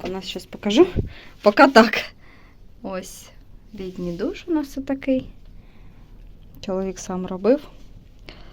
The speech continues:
Потім обов'язково вам ще обіцяла показати, е,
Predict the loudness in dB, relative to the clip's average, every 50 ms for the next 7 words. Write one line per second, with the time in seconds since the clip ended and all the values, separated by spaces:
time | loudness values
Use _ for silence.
0 | -20 -20 -20 -20 -20 -20 -20 -20 -18 -14 -10 -4 0 4 4 4 6 8 8 8
1 | 8 6 4 4 2 4 4 4 2 2 4 4 4 4 4 4 6 6 4 4
2 | 2 2 2 0 0 2 2 2 4 2 2 2 0 -2 -6 -12 -20 -18 -18 -18
3 | -20 -20 -20 -20 -20 -20 -20 -20 -20 -20 -20 -20 -20 -8 -2 0 0 4 6 4
4 | 6 6 6 6 6 6 4 2 -2 -6 -4 -2 -2 0 0 0 2 2 2 2
5 | 2 2 0